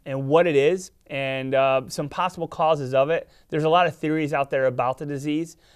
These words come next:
So what M S is, is basically it's a neurological condition in which, uh, the patient usually presents with a lot of different, um, symptoms such as, um, maybe some,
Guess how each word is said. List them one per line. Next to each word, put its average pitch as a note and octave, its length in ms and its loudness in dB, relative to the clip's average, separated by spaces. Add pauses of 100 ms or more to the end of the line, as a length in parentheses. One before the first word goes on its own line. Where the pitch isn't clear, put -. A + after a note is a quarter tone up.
(220)
So G3 140 0
what A#3 200 6
M A#3+ 160 -2
S F#3+ 200 0
is, D#3+ 340 0
is C#3 80 -6
basically F#3 460 -2
it's F3+ 100 -4
a E3 60 -2
neurological F3 600 0
condition C3 640 -4 (400)
in D3+ 140 -2
which, E3+ 500 -2
uh, C#3+ 260 0
the E3+ 100 -4
patient A3 580 -4
usually G3 300 -6
presents D#3+ 580 -4
with D#3 120 -6
a C#3+ 40 -2
lot F#3+ 400 -2
of G3 160 -4
different, F#3 600 -4
um, D#3 320 -4
symptoms E3+ 520 -6
such D#3 280 -4
as, D3 340 2 (420)
um, C#3 460 0
maybe D3 280 -2
some, C#3+ 440 -6